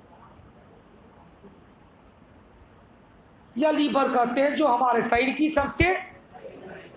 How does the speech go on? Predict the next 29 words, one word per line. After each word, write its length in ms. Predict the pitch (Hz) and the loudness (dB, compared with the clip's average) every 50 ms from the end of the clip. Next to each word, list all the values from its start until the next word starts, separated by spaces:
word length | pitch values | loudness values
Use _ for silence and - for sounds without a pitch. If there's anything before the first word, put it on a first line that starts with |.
| - - - - - - - | -18 -18 -18 -18 -18 -12 -6
लार्जेस्ट 680 | 156 170 208 214 220 226 226 - 240 277 262 - - 196 | -2 0 2 2 2 2 0 0 -2 -2 -2 -4 -4 -2
ग्लैंड 300 | 175 202 208 202 208 202 | -2 0 0 0 0 -2
है, 100 | 233 240 | -2 -2
सबसे 340 | - - 196 - - - 180 | -2 -4 -4 -4 -4 -2 -2
बड़ी 220 | 156 160 156 156 | 0 0 0 0
ग्रंथि 440 | 135 156 147 135 127 - 156 151 131 | 0 -2 -2 -2 -4 -4 -4 -4 -4
है। 140 | 131 131 - - - - - - - - - - - - - - - | -4 -6 -8 -16 -20 -20 -20 -20 -20 -20 -20 -20 -20 -20 -20 -6 -2
नौ 160 | 190 240 254 233 | 0 0 2 2
क्लियर? 340 | 254 277 269 262 311 320 330 320 - - - - - - - - - - - - - - - - - - - - - - - - - - - - - - - - - | 0 0 2 4 4 4 2 0 -4 -10 -14 -20 -20 -20 -20 -20 -20 -20 -20 -20 -20 -20 -20 -20 -20 -20 -20 -20 -20 -20 -20 -20 -20 -20 -20 -20 -20 -20 -16 -12 -2
दस 340 | 160 254 285 302 294 302 302 | 0 2 4 4 2 2 0
में 120 | 311 320 320 | 0 2 2
चले, 340 | - 330 320 320 285 240 247 | 2 2 4 4 2 0 0
कह 420 | 240 240 - - - - 254 247 | -4 -8 -12 -6 -2 0 2 4
रहा 120 | 269 285 294 | 4 2 2
गाय 360 | 208 190 262 277 311 311 320 | 2 2 4 4 4 4 2
का 440 | 311 311 320 320 320 320 320 311 - - - - - | 2 2 4 4 4 4 2 0 -2 -6 -10 -14 -8
दूध 360 | 156 165 285 302 320 320 311 311 | -4 -2 0 0 0 0 0 2
का 140 | 320 302 294 | 2 4 4
रंग 300 | 294 294 311 320 330 330 320 - - - - - - - - - - - - - - - - - - - | 4 4 2 2 0 -2 -6 -8 -14 -20 -20 -20 -20 -20 -20 -16 -12 -10 -8 -8 -8 -8 -8 -8 -6 -4
पीला 360 | - 285 294 311 330 330 330 320 | -2 0 0 2 2 2 0 0
किसके 420 | 320 302 311 - - - 339 339 | 0 -2 -2 -2 0 0 0 2
कारण? 380 | 339 330 311 269 233 226 214 214 - - - - - - - - - - - - - - - | 2 4 4 4 4 2 0 -2 -4 -8 -12 -14 -14 -12 -10 -8 -8 -8 -8 -10 -12 -10 -6
पीला 360 | - 262 269 269 277 302 302 302 302 - | -4 -2 -2 0 0 0 0 0 0 -2
कैरोटीन 460 | 262 254 240 226 214 226 208 196 185 | 0 0 0 0 0 0 -2 -4 -2
के 120 | - 185 | -2 -4
कारण। 240 | 170 - 175 165 180 | -2 -2 -2 -2 -2
उत्तर 260 | 180 - - 262 262 | -4 -4 -2 -4 -2
क्या 120 | 254 285 285 | 0 0 0
निकलेगा? 440 | 277 277 294 294 294 294 302 311 | 0 0 0 2 2 2 2 2